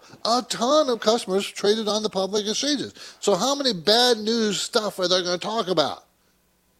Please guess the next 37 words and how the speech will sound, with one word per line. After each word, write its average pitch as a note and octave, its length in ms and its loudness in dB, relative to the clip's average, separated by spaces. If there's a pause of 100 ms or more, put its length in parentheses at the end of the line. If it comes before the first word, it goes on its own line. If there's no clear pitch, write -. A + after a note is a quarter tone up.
(160)
They're F#3+ 120 0
not B3 300 -4
really B3+ 280 -2
going B3+ 280 -4
to A#3 40 -6
do C4+ 200 -2
that. F3 300 -2 (840)
So F3 520 4
you D3+ 100 -6
gotta A3 220 2
find G#3+ 280 -2
independent A#3+ 640 0
analysts, C#3+ 600 0
and F3 220 0
it's E3+ 180 0
very F3+ 440 4
difficult F3 480 0
to D#3 100 -2
know D#3+ 240 2
who F3+ 160 2
those F3+ 300 2
are. G3 380 -8 (1160)
So B2+ 120 0
I D#3+ 140 2
just F#3+ 360 -4
don't, D#3 320 -4
I'm C3 220 -10
not D#3+ 340 -4
very C3+ 220 0
keen D#3 500 -8
on G2 220 -10
that, F#2+ 240 -12
and A#2 100 -14
I A2+ 140 -6
mentioned B2 420 -8
that F2+ 220 -14
in G2+ 100 -20